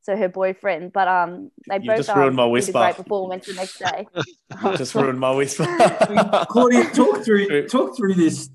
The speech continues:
Speaker 3: for me. As a leader of the team, is it always a little bit more of a concern when you have a Sunday fixture about how the girls are gonna rock up to the game and be prepared?
Speaker 1: Yeah, yeah, it's definitely, um, a concern. Um,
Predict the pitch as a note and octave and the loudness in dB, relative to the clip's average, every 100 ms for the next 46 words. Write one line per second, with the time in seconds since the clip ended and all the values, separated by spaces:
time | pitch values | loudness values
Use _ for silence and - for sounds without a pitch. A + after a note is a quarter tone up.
0 | _ - B2+ B2 A2+ B2 C3 C#3+ D#3+ E3 | _ -4 0 0 0 -2 -2 -2 0 6
1 | D#3 B2+ C3 - A#2 B2 C3+ A#2 A#2 - | 6 6 0 -6 -2 0 0 0 -4 -2
2 | C3 B2 B2 - D3 D#3+ D3+ F#3 A3+ B3 | 0 0 -2 -2 0 0 2 4 6 4
3 | A3+ F3 E3 D#3+ D#3+ C#3 C#3 C3+ B2 B2+ | 2 2 2 4 2 2 0 0 -2 -4
4 | - B2+ B2+ B2+ A#2 A#2+ A#2+ G#2 - A#2+ | -4 -6 -4 -2 -2 -2 -4 -8 -8 -4
5 | A#2+ A2 A#2+ A2 - A#2 A#2+ A2 - A#2+ | -2 -2 -4 -4 -2 0 0 0 -4 -6
6 | - A#2 - _ - G#2+ A#2+ A2+ B2+ B2+ | -4 -6 -6 _ -16 -4 -2 0 -2 0
7 | A#2+ A#2 A2 A2 A2+ A2 A2 A2 G#2+ B2 | -2 -2 -2 -4 -4 -4 -4 -4 -4 -4
8 | - A2+ G#2 G#2 G2+ G2+ G2 F#2+ - G#2 | -6 -8 -6 -4 -2 -4 -4 -8 -4 -4
9 | G#2 - A2+ A2 C3+ - _ _ _ _ | -4 -4 -2 -2 -4 -10 _ _ _ _
10 | _ _ _ _ _ _ _ _ _ _ | _ _ _ _ _ _ _ _ _ _
11 | B3 B3+ B3 A#3+ A3+ A3 A#3 A#3 A#3+ D4 | 0 2 4 4 2 0 0 -2 0 -2
12 | D#4+ E4 C#4+ C4 A3+ G#3 G3 F#3+ G#3+ B3 | 0 -2 0 2 2 2 -2 -12 -10 -8
13 | A#3+ G#3+ G#3 G#3+ A3+ A3 G#3+ G3 F#3+ G#3 | -6 -4 -4 -2 -2 0 -2 -6 -10 -18